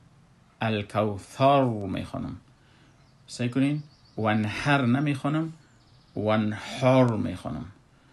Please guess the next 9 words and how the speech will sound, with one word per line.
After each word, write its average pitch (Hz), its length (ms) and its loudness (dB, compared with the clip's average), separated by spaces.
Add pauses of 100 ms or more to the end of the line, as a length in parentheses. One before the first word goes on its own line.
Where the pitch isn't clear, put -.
(420)
و 101 300 -2 (960)
الابتار 113 1300 2 (400)
پر 117 180 -2
میخونمش. - 640 -12 (2250)
ایره 113 320 -2
متوجه 110 560 -4
گشته - 260 -6
باشین. 139 380 -2 (160)
انشالله، 113 580 -4